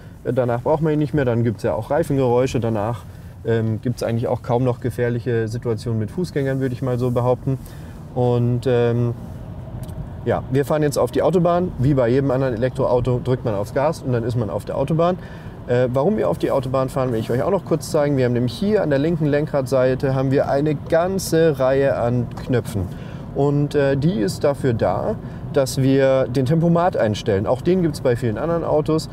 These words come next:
Und dieser E-Golf hier hat, äh, einen Tempomat, der, ähm, äh, sich natürlich auch stufenweise feststellen lässt. Und dann habe ich hier in der Mitte noch diesen Knopf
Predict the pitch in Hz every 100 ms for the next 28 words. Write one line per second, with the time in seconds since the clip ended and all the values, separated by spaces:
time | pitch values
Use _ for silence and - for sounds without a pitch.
0 | - - - - 135 127 175 147 - 143
1 | 147 135 - 139 127 123 123 - 117 73
2 | 120 120 131 127 117 110 120 - 113 110
3 | 113 113 - 113 110 107 104 101 95 82
4 | - - - - - - - 104 95 110
5 | - 107 120 110 131 120 120 - 185 175
6 | 139 135 135 160 - 143 147 - - -
7 | - 127 131 135 123 175 143 165 151 135
8 | 147 127 120 147 156 -